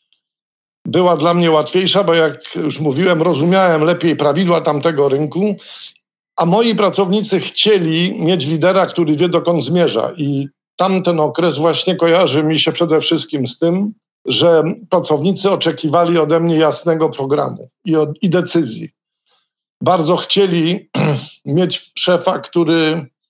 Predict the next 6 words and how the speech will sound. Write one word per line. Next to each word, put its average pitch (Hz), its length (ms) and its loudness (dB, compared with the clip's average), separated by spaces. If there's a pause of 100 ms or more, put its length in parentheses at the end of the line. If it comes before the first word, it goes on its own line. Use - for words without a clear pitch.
(340)
nie 190 120 2
ma 170 120 2
wątpliwości, 160 1000 0
który 151 720 0 (600)
jasno 165 720 0
i 139 520 0